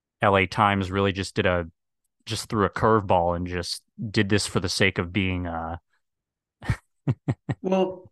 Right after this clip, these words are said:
Speaker 2: I mean, when's the last time, Seb, that you had something spoiled? Because I know I've had, oh, e-, everyone's had this experience, but, uh, let's
Speaker 1: When
Speaker 2: say
Speaker 1: was
Speaker 2: your
Speaker 1: the last
Speaker 2: experience
Speaker 1: time I was spoiled and, and legitimately felt like, uh,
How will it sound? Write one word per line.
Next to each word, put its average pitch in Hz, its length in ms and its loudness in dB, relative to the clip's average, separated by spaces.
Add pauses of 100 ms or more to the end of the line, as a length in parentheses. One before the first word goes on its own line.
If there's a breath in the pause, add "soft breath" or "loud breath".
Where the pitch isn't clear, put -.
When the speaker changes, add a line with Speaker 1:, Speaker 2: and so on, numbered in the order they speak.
(100)
Speaker 2:
I 180 40 -2
mean, 175 240 0
when's 196 220 4
the 220 60 2
last 214 260 4
time, 180 260 0
Seb, 165 340 -2
that 143 280 0
you 170 220 -2
had 156 340 0
something 147 680 0
spoiled? 143 640 2
Because 143 280 -4
I 220 100 4
know 269 160 6
I've 185 120 4
had, 156 400 2 (580 soft breath)
oh, 220 220 -8
e-, 370 40 0
everyone's 269 580 4
had 180 220 2
this 147 220 -2
experience, 135 680 2
but, 135 460 0 (500 loud breath)
uh, 143 380 0 (680)
let's 185 180 0
Speaker 1:
When 180 100 6
Speaker 2:
say - 40 8
Speaker 1:
was 143 140 8
Speaker 2:
your - 80 6
Speaker 1:
the 131 60 12
last 123 280 8
Speaker 2:
experience 165 60 0
Speaker 1:
time 117 460 2
I 117 100 4
was 104 180 -2
spoiled 120 560 6
and, 101 160 -2
and 98 280 -6
legitimately 101 640 0
felt 104 280 2
like, 98 320 2
uh, 82 400 -6